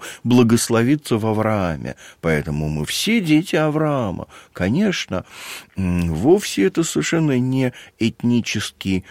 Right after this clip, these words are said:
какая-то замкнутая конструкция.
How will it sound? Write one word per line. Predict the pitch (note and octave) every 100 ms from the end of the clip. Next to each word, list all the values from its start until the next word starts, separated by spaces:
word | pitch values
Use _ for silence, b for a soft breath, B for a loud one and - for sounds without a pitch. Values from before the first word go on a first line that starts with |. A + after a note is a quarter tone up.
| B
какая-то | - F2+ - F2+ E2+ D#2+ E2
замкнутая | D#2+ F#2+ E2 - F2+ - E2+
конструкция. | - G#2+ B2 - - D3+ A#2+ - F2+ D#2